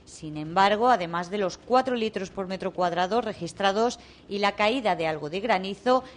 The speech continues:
la tormenta de ayer fue todo un espectáculo en el cielo de Torrevieja. En primer lugar, y poco antes de llegar la tormenta,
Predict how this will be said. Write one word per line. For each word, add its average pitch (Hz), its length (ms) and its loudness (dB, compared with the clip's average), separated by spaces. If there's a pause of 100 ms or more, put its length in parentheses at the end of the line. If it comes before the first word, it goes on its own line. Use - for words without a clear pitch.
la 165 240 -4
tormenta 196 500 0
de 208 80 4
ayer 208 360 4 (380)
fue 262 240 2 (300)
todo 247 320 2
un 214 180 -2
espectáculo 220 880 0
en 214 80 -2
el 160 180 -2
cielo 214 420 0
de 156 120 -2
Torrevieja. 190 720 2 (340)
En 202 140 -6
primer 254 260 0
lugar, 254 240 4
y 277 80 -2
poco 226 220 2
antes 208 260 0
de 175 100 -6
llegar 190 240 0
la 226 160 2
tormenta, 202 540 0